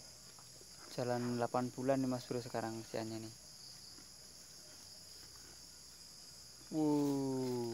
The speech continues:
habis, ndak ada. <laughs> Minta lagi, besok masih ada itu, besok saya kasih lagi. Saya belah semangkan jadi dua, kan, separuh saya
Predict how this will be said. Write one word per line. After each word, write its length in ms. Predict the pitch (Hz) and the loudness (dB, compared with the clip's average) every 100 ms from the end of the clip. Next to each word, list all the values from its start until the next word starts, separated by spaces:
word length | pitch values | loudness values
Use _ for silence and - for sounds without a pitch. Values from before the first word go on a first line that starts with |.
| 113 | 2
habis, 880 | 127 143 170 - - 160 151 165 - | 10 12 12 10 10 12 12 10 4
ndak 400 | 123 120 127 165 | 12 12 12 12
ada. 560 | - - 135 123 120 139 - | 6 12 12 12 12 6 4
<laughs> 1500 | 143 - 135 - - - - - - - - - - - - 123 | 2 4 0 -2 -12 -14 -16 -14 -14 -14 -12 -6 -8 -8 -4 0
Minta 320 | 127 127 110 | 8 10 12
lagi, 560 | 127 143 - - 131 | 12 10 6 2 2
besok 400 | 123 135 156 143 | 4 8 12 12
masih 320 | 117 127 131 120 | 12 8 10 12
ada 240 | - 120 | 12 12
itu, 240 | 120 113 | 12 6
besok 240 | 104 117 117 | 2 -2 2
saya 160 | 117 | 4
kasih 240 | 113 110 113 | 4 4 2
lagi. 320 | 110 - 110 110 - - - - - | 2 0 -4 -4 -10 -12 -14 -16 -4
Saya 160 | - 117 | 4 4
belah 240 | - 117 | 8 6
semangkan 400 | 120 113 113 117 | 6 4 6 6
jadi 240 | 117 117 113 - | 4 2 -2 -2
dua, 400 | 113 117 123 127 | 6 10 10 8
kan, 160 | 131 151 - - - - - - - | 2 -2 -4 -14 -16 -16 -12 -12 -10
separuh 400 | - 117 113 127 147 - - - - | 8 12 12 12 4 -8 -14 -14 -6
saya 240 | 127 113 | -2 -2